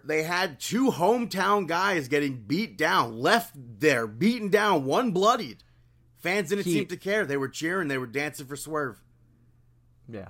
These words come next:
Speaker 2: well,
Speaker 1: That's,
Speaker 2: listen.
Speaker 1: that was bizarre to me.
Speaker 2: You can't blame A E W for that. You can only
Speaker 1: No,
Speaker 2: blame the
Speaker 1: absolutely
Speaker 2: fans.
Speaker 1: not. You blame the fans.
Speaker 2: So, all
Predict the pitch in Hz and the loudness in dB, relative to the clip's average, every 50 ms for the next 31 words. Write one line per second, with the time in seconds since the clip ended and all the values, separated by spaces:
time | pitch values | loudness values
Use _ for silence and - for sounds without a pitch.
0 | 98 123 131 135 131 - _ _ _ _ - 123 147 160 160 - 131 110 - 139 | -16 -14 -12 -12 -14 -14 _ _ _ _ -6 -2 -2 -2 -2 -4 -8 -10 -6 -2
1 | 139 156 160 151 147 117 101 90 113 101 120 117 104 107 104 92 76 - - _ | -2 -2 -2 -2 -4 -8 -10 -14 -16 -12 -10 -8 -8 -8 -10 -12 -16 -20 -20 _
2 | _ _ _ _ _ _ _ _ _ _ _ - - - - - - - - - | _ _ _ _ _ _ _ _ _ _ _ -20 -20 -20 -20 -20 -20 -20 -20 -20
3 | _ - 175 190 165 - - 180 220 247 262 254 175 165 180 190 214 214 214 196 | _ -8 -6 -6 -6 -4 -2 2 4 4 4 4 2 -2 4 8 8 8 8 6
4 | 202 208 196 202 180 208 180 160 175 151 139 143 135 135 - 123 110 113 110 110 | 4 0 0 -2 -4 -6 -2 2 2 2 2 2 -2 -4 -4 -2 0 2 2 2
5 | 113 135 127 117 - 139 123 - 240 226 175 143 135 127 127 123 117 - 117 117 | 2 0 -4 -6 -4 -2 0 2 4 4 4 2 2 0 0 0 0 0 0 -2
6 | 117 180 170 170 156 170 190 175 143 - - 135 127 113 139 139 139 147 139 120 | -4 -4 -4 -4 -4 -4 -4 -4 -4 -4 -6 -10 -10 -8 -6 -6 -6 -6 -8 -10
7 | - - 180 175 165 127 113 - - - - - - - - - - - _ _ | -10 -10 -8 -8 -8 -10 -12 -14 -18 -20 -20 -20 -20 -20 -20 -20 -20 -20 _ _
8 | _ _ _ _ _ _ _ _ _ _ _ - - - - 147 131 123 120 113 | _ _ _ _ _ _ _ _ _ _ _ -20 -20 -10 -4 0 0 2 0 0